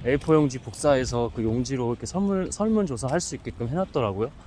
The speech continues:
제가 거기에 제 번호, 전화번호까지 남기면서,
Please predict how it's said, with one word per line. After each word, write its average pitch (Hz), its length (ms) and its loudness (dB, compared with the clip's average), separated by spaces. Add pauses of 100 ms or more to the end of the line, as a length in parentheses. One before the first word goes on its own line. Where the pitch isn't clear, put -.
(440)
제가 139 220 2
거기에 120 540 0 (460)
제 - 160 -4
번호, 139 320 0 (140)
전화번호까지 139 640 2
남기면서, 110 760 -2